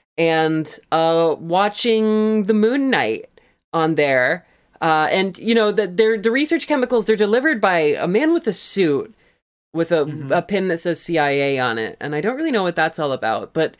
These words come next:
Speaker 1: man, those colors, oh.
Speaker 2: Uh, no, and it really makes me wanna, like, support Pete Buttigieg.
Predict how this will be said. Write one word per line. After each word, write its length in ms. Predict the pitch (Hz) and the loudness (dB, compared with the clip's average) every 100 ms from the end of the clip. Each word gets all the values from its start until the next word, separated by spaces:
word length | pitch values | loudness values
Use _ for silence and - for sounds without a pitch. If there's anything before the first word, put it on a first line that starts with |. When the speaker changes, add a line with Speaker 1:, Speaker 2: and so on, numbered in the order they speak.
| - - _ 156 | -20 -20 _ -2
Speaker 1:
man, 260 | 165 151 | 0 2
those 220 | 147 185 - | 2 0 -2
colors, 720 | - 151 143 127 110 143 - - | -2 0 2 2 -2 -6 -6 0
oh. 440 | 170 160 - - _ - _ _ _ _ - | 0 0 -4 -16 _ -20 _ _ _ _ -16
Speaker 2:
Uh, 320 | 135 143 120 135 | -10 -8 -8 -10
no, 100 | 160 | -10
and 160 | - 185 | -6 -4
it 180 | 185 160 | -4 -4
really 300 | 202 262 277 | -4 -2 -4
makes 400 | 220 190 190 - | -2 -4 -6 -8
me 140 | 202 | -8
wanna, 400 | 180 165 170 156 | -6 -8 -8 -10
like, 400 | 165 151 139 131 _ _ _ _ _ - | -10 -6 -6 -8 _ _ _ _ _ -12
support 600 | 170 160 - 175 180 - _ | -12 -10 -6 -4 -4 -8 _
Pete 260 | - 180 180 | -14 -12 -10
Buttigieg. 540 | 165 151 - 104 90 | -10 -8 -12 -18 -20